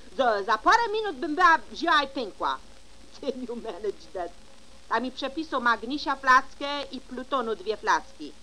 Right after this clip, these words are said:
I kozał mi przestać jeść na cztery godziny. Je, już poszłam na diet, je. O, tak osi się czuję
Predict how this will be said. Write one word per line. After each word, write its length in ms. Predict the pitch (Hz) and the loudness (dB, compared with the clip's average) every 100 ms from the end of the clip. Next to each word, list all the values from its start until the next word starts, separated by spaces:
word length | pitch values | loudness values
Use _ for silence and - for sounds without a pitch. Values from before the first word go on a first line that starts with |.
| - - - | -18 -16 -12
I 40 | |
kozał 280 | - 269 277 | -4 0 0
mi 100 | 269 | -2
przestać 440 | - 320 311 262 247 | -2 -2 4 2 4
jeść 200 | 285 254 | -2 0
na 120 | 247 | -2
cztery 280 | - 285 269 | -2 -8 0
godziny. 380 | - 247 190 139 - - - - - - - - | 0 0 -6 -10 -14 -16 -16 -16 -16 -18 -18 -4
Je, 240 | 240 190 - - - - | -2 0 -4 -14 -14 -6
już 140 | 311 | -4
poszłam 400 | - 349 381 320 | 2 2 4 2
na 120 | 262 | 4
diet, 440 | 240 262 240 160 - | 8 8 6 0 -4
je. 240 | 226 190 - - - - - - - - - - - - | -4 -4 -8 -18 -20 -20 -20 -20 -18 -18 -18 -18 -18 -2
O, 380 | 196 262 302 302 | 4 6 8 6
tak 220 | 302 285 | 2 -2
osi 240 | 294 - 269 | -4 -4 -4
się 160 | 302 | -4
czuję 340 | 262 311 320 | 0 2 2